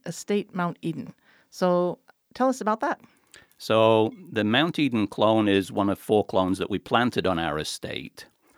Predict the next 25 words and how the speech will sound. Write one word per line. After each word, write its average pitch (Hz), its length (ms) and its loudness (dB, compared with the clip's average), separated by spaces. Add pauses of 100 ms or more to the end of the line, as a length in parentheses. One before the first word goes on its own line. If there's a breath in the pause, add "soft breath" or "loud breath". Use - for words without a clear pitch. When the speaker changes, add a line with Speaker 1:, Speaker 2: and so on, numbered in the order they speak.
(280 soft breath)
Speaker 2:
The 87 360 -4
current 98 340 -2
owners 98 300 0
acquired 101 460 -2
the 85 60 -4
property 87 480 -4
in 82 120 -6
twenty 80 260 -6
thirteen, 92 500 -2
which 87 160 -6
is - 160 -8
when 85 260 -6
they 82 120 -4
actually 80 360 -10
planted 87 460 -8
the 85 80 -4
vineyard. 104 420 0
Speaker 1:
Mm-hmm. 214 100 -6
Speaker 2:
So 90 80 -6
they 85 120 -6
chose 82 300 -6
four 98 240 -2
different 87 340 -8
clones 95 400 -6
to 87 360 -6